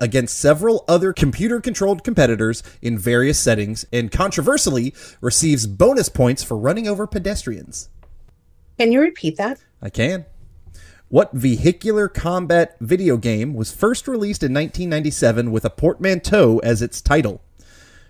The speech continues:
Speaker 1: The player races a ve-, a vehicle against several other computer-controlled competitors in various settings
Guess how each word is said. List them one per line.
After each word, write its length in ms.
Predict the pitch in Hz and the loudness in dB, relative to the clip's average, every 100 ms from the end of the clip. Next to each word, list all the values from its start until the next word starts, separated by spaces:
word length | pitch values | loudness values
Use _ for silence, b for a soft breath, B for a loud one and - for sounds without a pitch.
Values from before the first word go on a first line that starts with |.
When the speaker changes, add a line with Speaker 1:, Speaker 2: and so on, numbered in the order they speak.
| b | b
Speaker 1:
The 120 | 110 123 | -2 -2
player 500 | - 208 220 175 180 | 4 6 6 4 2
races 460 | 123 147 247 220 147 | 2 2 2 -2 0
a 180 | 127 | 0
ve-, 340 | 110 98 110 - | 0 -2 -2 0
a 120 | 120 | -2
vehicle 680 | 110 220 202 151 147 156 165 - | -2 2 4 4 2 -2 -2 -4
against 480 | 107 127 117 - - - | 0 0 0 -4 -12 -8
several 460 | - 147 165 220 - | 4 4 4 0 2
other 320 | 151 160 170 | 2 2 -2
computer-controlled 1040 | 165 120 98 139 147 175 180 170 185 180 | -4 -8 -4 -2 0 0 -2 -2 -2 -2
competitors 680 | - 196 226 156 110 110 - b b b | -2 -2 -2 -2 -2 -6 -10 b b b
in 180 | 120 110 | -6 -4
various 480 | 95 127 135 160 - | 2 2 4 2 2
settings 480 | 117 107 101 104 | 2 0 -4 -10